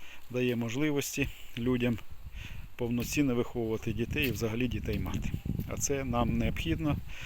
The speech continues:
для того, щоб, е, виправити демографічну кризу, яка на сьогоднішній день,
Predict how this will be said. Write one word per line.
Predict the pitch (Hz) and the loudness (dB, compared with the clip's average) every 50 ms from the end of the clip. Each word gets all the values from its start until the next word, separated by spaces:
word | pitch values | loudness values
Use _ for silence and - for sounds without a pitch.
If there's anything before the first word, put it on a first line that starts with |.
| - - - - - | -10 -10 -10 -6 -2
для | 113 120 113 | 0 0 0
того, | - - 135 135 123 110 | 0 0 0 0 0 0
щоб, | - - - 131 123 - - - - - - - - - - - - - - - - - - - - - | 0 0 0 0 0 -2 -4 -8 -10 -10 -10 -10 -8 -8 -8 -6 -4 -4 -6 -6 -6 -8 -8 -8 -8 -6
е, | 110 110 110 110 | -4 -4 -2 0
виправити | 110 123 143 - - 127 120 120 113 - 127 | 4 4 4 6 6 4 4 4 2 2 4
демографічну | - 127 131 127 113 117 123 117 123 123 - - 123 117 | 4 6 6 4 4 2 2 2 4 4 4 4 4 2
кризу, | - - 147 147 143 117 120 | 2 4 4 4 4 4 4
яка | 117 110 - - 131 | 2 2 4 4 6
на | 131 127 | 6 6
сьогоднішній | 113 - 113 107 127 123 123 117 - - 113 117 120 | 4 2 0 0 2 2 4 4 2 2 2 2 2
день, | 113 117 117 120 117 | 2 4 4 2 2